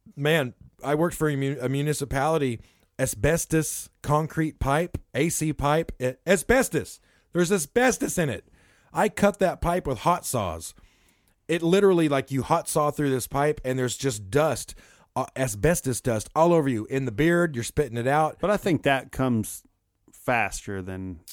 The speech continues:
Speaker 1: I don't
Speaker 2: you
Speaker 1: know.
Speaker 2: think it lays dormant for a long time?
Speaker 1: I've
Speaker 2: I don't
Speaker 1: heard
Speaker 2: know.
Speaker 1: that even if one of those fibers gets in your lungs, it can stay there forever and cause damage at some point. We were
Speaker 2: Hmm.
Speaker 1: too stupid and not told back then to wear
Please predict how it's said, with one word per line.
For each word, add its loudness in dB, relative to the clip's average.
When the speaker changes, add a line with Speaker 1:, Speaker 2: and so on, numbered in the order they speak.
Speaker 1:
I -4
don't 0
Speaker 2:
you 4
Speaker 1:
know. 2
Speaker 2:
think 0
it -8
lays -2
dormant -2
for -6
a -4
long -4
time? -6
Speaker 1:
I've 2
Speaker 2:
I 4
don't 4
Speaker 1:
heard 6
Speaker 2:
know. 2
Speaker 1:
that 2
even 2
if -4
one 0
of -2
those 0
fibers -2
gets -2
in -2
your -2
lungs, -2
it -8
can -12
stay -6
there -6
forever -4
and -8
cause -6
damage -6
at -10
some -6
point. -6
We 0
were 2
Speaker 2:
Hmm. 0
Speaker 1:
too 0
stupid 0
and -2
not -2
told 0
back 0
then -4
to -4
wear -4